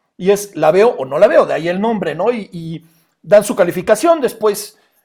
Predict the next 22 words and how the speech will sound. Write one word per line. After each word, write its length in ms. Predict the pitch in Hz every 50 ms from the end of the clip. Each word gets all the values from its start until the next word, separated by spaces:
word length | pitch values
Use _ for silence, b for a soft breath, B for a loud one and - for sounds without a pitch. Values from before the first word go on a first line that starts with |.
| _ _
eh, 140 | - 180 175
mencionan 480 | 170 170 170 165 190 196 196 202 190
qué, 280 | 196 190 185 185 185 -
qué 100 | 185 180
calificación 640 | 180 175 170 147 151 147 - 151 - - 175 180 175
le, 180 | 180 175 175 -
le 120 | 147 147
puso 320 | 147 - 175 165 - 175
Rotten 320 | 170 180 180 185 196 180 170
Tomatoes 460 | - 160 160 180 180 175 196 165 -
y 60 | 180
Metacritic, 720 | 170 175 170 185 180 - 220 214 214 - 339 392 - _ b b b b b b b
y, 180 | _ 180 156 170
este, 340 | 160 151 - - - 175 165
y 220 | 160 160 - 180 175
despiden 480 | 165 165 165 165 - 202 180 190 180
el, 280 | 165 143 143 135 135 - -
el 140 | 147 135
programa. 420 | - 156 151 139 160 160 151 156 156
Es 140 | 156 - 160
muy 180 | 175 202 220
ágil, 320 | 247 247 - 277 311 370